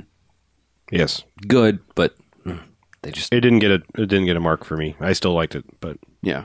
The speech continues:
Speaker 3: we enjoyed it, but it's, it's honorable mention.
Speaker 1: Um, the only things I have to add, uh, this may just be in your top five, so I will be very brief, is I, I checked Unstoppable 'cause I had a whole lot of fun with that movie.
Speaker 2: Yeah,
Speaker 3: Mm-hmm.
Speaker 2: that's in my, that's actually in my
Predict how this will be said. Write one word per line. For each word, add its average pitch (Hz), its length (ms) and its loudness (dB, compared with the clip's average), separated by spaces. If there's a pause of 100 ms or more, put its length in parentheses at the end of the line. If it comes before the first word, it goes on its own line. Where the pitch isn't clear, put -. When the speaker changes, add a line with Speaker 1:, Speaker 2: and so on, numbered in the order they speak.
(120)
Speaker 3:
we 117 180 2
enjoyed 98 240 4
it, 87 100 2
but 95 120 4
it's, - 320 0
it's 123 160 2
honorable 110 260 4
mention. 98 320 0 (540)
Speaker 1:
Um, 107 540 2
the 113 100 2
only 139 160 6
things 131 220 4
I 120 100 4
have 120 100 0
to 113 80 2
add, 117 580 0
uh, 95 680 2 (420)
this - 160 2
may 151 240 6
just 101 160 -4
be 107 140 4
in 101 80 4
your 85 120 2
top 92 240 -2
five, 90 280 0
so 92 100 2
I 87 160 2
will 85 200 -4
be 90 160 -4
very 82 220 -2
brief, 85 300 0
is 78 100 -4
I, 90 240 2 (220)
I 95 140 0
checked 92 260 -2
Unstoppable 80 680 -4 (840)
'cause 76 300 -6
I 82 100 -2
had 78 160 -2
a 78 60 -2
whole 78 120 -4
lot 78 120 0
of 73 60 -6
fun 78 200 -8
with 73 80 -14
that 71 120 -10
movie. 76 260 -8 (400)
Speaker 2:
Yeah, 95 100 2
Speaker 3:
Mm-hmm. 85 80 4
Speaker 2:
that's 95 200 4
in 85 80 0
my, 82 260 0 (180)
that's 82 220 -2
actually 78 480 -2
in 80 140 -8
my 73 220 -4